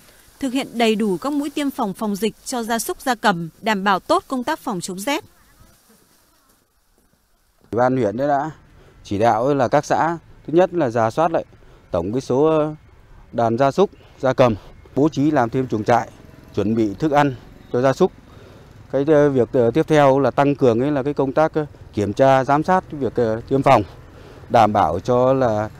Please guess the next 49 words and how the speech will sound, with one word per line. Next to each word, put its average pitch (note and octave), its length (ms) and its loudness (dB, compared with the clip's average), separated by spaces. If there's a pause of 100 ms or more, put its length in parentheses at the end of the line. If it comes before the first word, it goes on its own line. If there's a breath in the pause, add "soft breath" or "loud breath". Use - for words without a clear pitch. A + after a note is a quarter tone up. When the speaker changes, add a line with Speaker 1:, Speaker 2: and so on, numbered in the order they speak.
Speaker 2:
tổng F#2+ 200 -2
cái C#3 80 0
đàn A#2 220 0
gia B2+ 140 0
súc E3+ 180 -2 (140)
cũng D#3 160 0
như C3+ 80 2
gia B2+ 140 0
cầm A#2 300 2
ấy C#3+ 120 0
là C3 200 -2 (460 loud breath)
hạn D#2+ 160 -10
chế D3 320 2
thiệt A#2+ 200 -6
hại G2+ 480 -4 (200)
thấp F3 140 0
nhất A3 160 6 (120)
vào G2+ 180 -4
cái, C3+ 380 0
trong C3 160 0
cái C#3+ 60 -2
đợt B2 120 -2
rét C3+ 240 0
đợt A2+ 100 -4
này. G2 160 -4 (2250)
Speaker 1:
Với A3+ 220 2
sự C#4+ 180 -2
chủ A3+ 180 -2
động G3+ 180 0
của G#3 120 -4
các E4+ 140 -2
hộ C#4+ 120 0
chăn C#4 220 -2
nuôi C#4 220 2
cũng C4 180 -6
như C4+ 160 2
chính A3+ 220 -4
quyền B3 200 -2
địa F#3+ 120 -2
phương B3+ 340 -2
trong A#3+ 220 -4
thực A3 160 -6
hiện - 200 -6
các C#4 140 -6
biện - 140 -6
pháp D#4 220 -6
phòng F3+ 240 -6
chống F#3 180 -10
rét, D#4 220 -2